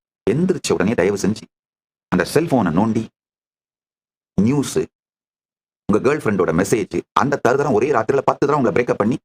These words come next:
பத்து தடவை திரும்ப மெசேஜ் அனுப்பிச்சிருக்கோம், பேச்சப் பண்றது. காலையில எந்திரிச்ச உடனே அதை பார்த்து என்ன புடுங்க போறீங்க? ஒண்ணும் தேவையில்லை.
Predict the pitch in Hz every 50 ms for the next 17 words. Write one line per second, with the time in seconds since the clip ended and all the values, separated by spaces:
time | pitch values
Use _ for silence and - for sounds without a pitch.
0 | _ _ _ _ - 151 - - - 151 165 165 151 151 143 120 127 123 110 95
1 | 92 - - - - 123 - 87 - 90 85 73 - _ _ _ _ _ _ -
2 | 131 139 160 165 175 196 160 135 156 180 185 165 - 135 147 160 135 110 - 131
3 | - 139 95 87 92 147 185 240 - - - - - - 208 196 190 120 - _
4 | _ _ _ _ _ _ _ _ _ _ _ _ _ _ - 90 117 127 123 120
5 | 135 180 127 92 78 73 -